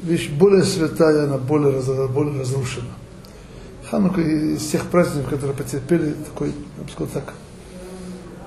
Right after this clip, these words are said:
полную, в кругах немножко более далеких от Торы, они потеряли,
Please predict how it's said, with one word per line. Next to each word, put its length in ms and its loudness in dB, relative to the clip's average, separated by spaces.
полную, 540 0
в 20 -10
кругах 480 4
немножко 360 -2
более 340 6
далеких 400 2
от 160 -2
Торы, 240 6
они 80 0
потеряли, 480 -2